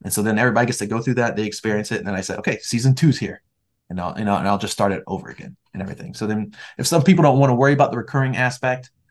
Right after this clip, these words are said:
um, but they wanna get in on it, then it, it, it sets it like that. And my thinking is,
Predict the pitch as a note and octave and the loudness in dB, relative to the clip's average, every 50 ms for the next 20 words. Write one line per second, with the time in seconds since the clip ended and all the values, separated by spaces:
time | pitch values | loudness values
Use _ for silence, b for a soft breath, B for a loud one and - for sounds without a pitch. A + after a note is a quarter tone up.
0 | _ _ _ _ _ - G2+ G2+ G2+ G2 G2 G2 F#2 G2+ G2+ G#2 G#2+ G#2+ G2 G2+ | _ _ _ _ _ -6 -4 -2 -2 -2 -2 -4 -2 -2 0 0 0 -2 -2 -2
1 | F#2+ G#2 A2 A2 A2 A2 A2 _ _ _ _ _ _ _ - - G#2+ G2+ G#2 G#2 | 0 0 0 0 -2 -2 -6 _ _ _ _ _ _ _ -8 -4 -2 -2 -2 -2
2 | - - F#2+ G2+ F#2+ F#2 F2+ F2+ F#2 - _ _ _ _ _ _ _ _ _ - | -4 -4 -4 -2 0 0 0 0 -2 -8 _ _ _ _ _ _ _ _ _ -8
3 | G2+ F#2 - - G#2 G#2 - - F2 - - - - - A#2+ A2 - - - F2+ | -8 -8 -6 -6 -6 -6 -6 -8 -12 -8 -6 -4 -2 2 2 2 2 0 -2 -2
4 | F#2+ F#2 F#2 G2 F#2 E2+ - - F#2+ F2+ E2+ D#2+ - - F#2 G#2 A2+ A#2 - - | -4 -4 -2 -2 -2 -2 -2 -4 -6 -6 -6 -6 -8 -4 0 2 2 2 4 2
5 | A#2+ G#2 - G#2 G#2 G2+ G#2 G2+ G2+ - | 2 2 4 2 2 2 2 0 -2 -4